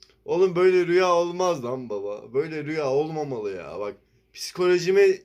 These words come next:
etkiliyor baba. Anladın mı? Hani böyle <laughs> Ulan baba ya.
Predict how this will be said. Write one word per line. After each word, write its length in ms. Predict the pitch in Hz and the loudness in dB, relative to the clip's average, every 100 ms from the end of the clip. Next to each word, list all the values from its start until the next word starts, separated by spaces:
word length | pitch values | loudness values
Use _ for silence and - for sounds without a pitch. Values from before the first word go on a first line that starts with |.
| _ | _
etkiliyor 520 | 160 135 - 127 117 123 | -10 -10 -10 -10 -6 -6
baba. 240 | 127 101 | -6 -8
Anladın 400 | 113 135 175 165 | -8 -8 -8 -8
mı? 80 | 123 | -6
Hani 200 | 143 147 | -6 -6
böyle 380 | 156 160 151 156 _ _ - - - - _ _ - | -6 -6 -8 -10 _ _ -20 -20 -20 -20 _ _ -14
<laughs> 300 | 147 - - - 160 - _ _ _ _ _ - - _ - | -10 -4 -4 -4 -16 -18 _ _ _ _ _ -20 -20 _ -6
Ulan 340 | 143 156 143 | -4 -2 -2
baba 240 | 139 127 117 | 0 0 -2
ya. 300 | 110 92 | -4 -6